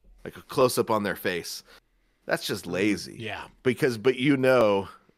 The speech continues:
Speaker 1: okay, I'm not gonna be able to connect him to the story, but I'll connect him to this, this familiar face. <laughs>
Speaker 3: Right,
Speaker 1: Right? So
Speaker 3: exactly.
Speaker 1: they're like, "Oh, familiar, you know, familiar face, close-up of Julia Roberts.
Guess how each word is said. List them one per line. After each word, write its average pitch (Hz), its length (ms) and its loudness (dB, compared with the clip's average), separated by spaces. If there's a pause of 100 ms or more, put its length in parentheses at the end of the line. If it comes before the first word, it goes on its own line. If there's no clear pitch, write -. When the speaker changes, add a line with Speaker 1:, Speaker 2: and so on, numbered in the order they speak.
Speaker 1:
okay, 123 480 4 (580)
I'm 123 100 -2
not 147 140 2
gonna 147 140 -2
be 143 60 0
able 123 120 0
to 113 100 -6
connect 120 300 -4
him 110 80 -6
to 95 80 -10
the 95 60 -8
story, 98 560 -4
but 113 200 -4
I'll 123 180 2
connect 120 380 -4
him 104 120 -4
to 101 80 -6
this, 98 400 -6 (1040)
this 104 220 -4
familiar 107 560 0
face. - 580 -12
<laughs> - 240 -20
Speaker 3:
Right, 120 220 -4
Speaker 1:
Right? 147 200 -2
So 147 60 -2
Speaker 3:
exactly. 107 580 -6
Speaker 1:
they're 117 120 -6
like, 170 140 -4
"Oh, 240 140 2
familiar, 165 380 0
you 143 80 -2
know, 139 160 2
familiar 180 400 -4
face, 156 260 0
close-up 151 380 -4
of 151 100 -6
Julia 156 340 -2
Roberts. 143 540 0